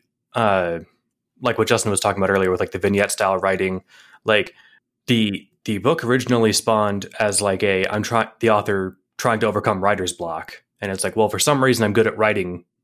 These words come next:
fucking Harry Potter fan fiction. I might as well just start publishing a bit of that and get my writer's block, uh, fix taken care of." And then, uh, it sort of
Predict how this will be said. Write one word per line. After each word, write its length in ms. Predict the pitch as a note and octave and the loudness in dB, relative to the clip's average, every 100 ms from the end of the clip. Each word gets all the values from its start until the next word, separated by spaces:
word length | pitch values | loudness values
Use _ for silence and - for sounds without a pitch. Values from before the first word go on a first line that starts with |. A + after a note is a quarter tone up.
| _ - | _ -6
fucking 280 | A2+ - G2 | -6 -4 -2
Harry 200 | G#2 G2+ | 0 0
Potter 260 | A2 G#2 | 0 -2
fan 200 | F#2 A2+ | 0 -2
fiction. 260 | G2 F#2 G#2 | -2 -4 -2
I 40 | |
might 140 | F#2+ G2 | 0 0
as 120 | F#2 | 0
well 100 | G2 | -2
just 160 | F#2 - | 0 0
start 240 | A2 F#2+ | 0 0
publishing 360 | A2+ G2+ F#2 F#2+ | 0 0 -2 -2
a 40 | |
bit 140 | F#2 | -2
of 60 | F#2 | 0
that 260 | G2 G2 F#2+ | 2 2 0
and 220 | F2 F2 _ _ _ | -8 -12 _ _ _
get 160 | - G#2+ | -2 0
my 100 | G2+ | 2
writer's 320 | G2 G2+ G2+ | 2 2 2
block, 380 | G#2+ F#2+ - - E3 | 2 0 -2 -12 -4
uh, 400 | G2 F#2 E2+ E2+ - _ _ _ | 0 2 0 -4 -8 _ _ _
fix 440 | - - A#2 G2 - | -18 0 0 0 -2
taken 260 | G#2+ G2+ | -2 -4
care 220 | F2+ G#2+ F#2 | 0 2 2
of." 240 | F2 F2 _ _ - - _ | -2 -6 _ _ -20 -20 _
And 220 | A2 A2 | 0 2
then, 400 | G#2 G2 F#2+ F2+ - _ _ _ _ - | 2 2 0 -6 -12 _ _ _ _ -6
uh, 360 | G2 F2 E2 D#2+ - | -2 0 -2 -6 -4
it 80 | A2+ | 0
sort 180 | A#2+ G#2+ | 2 2
of 220 | F2 | -2